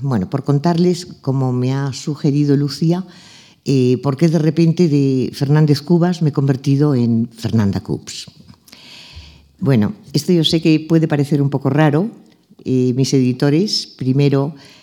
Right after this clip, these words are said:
sonrieron cuando les conté que mi próximo libro, después de mucho tiempo de silencio,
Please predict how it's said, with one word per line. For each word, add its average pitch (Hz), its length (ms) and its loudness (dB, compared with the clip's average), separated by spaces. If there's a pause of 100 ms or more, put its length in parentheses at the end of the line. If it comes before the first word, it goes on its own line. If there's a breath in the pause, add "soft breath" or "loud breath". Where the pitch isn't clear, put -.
(140)
sonrieron 143 920 2
cuando 131 260 -2
les 117 180 -2
conté 147 500 0
que 120 200 -2
mi 120 140 -2
próximo 131 440 -4
libro, 143 300 0
después 123 400 -2
de 123 120 2
mucho 135 420 0
tiempo 135 320 0
de 120 100 0
silencio, 135 720 0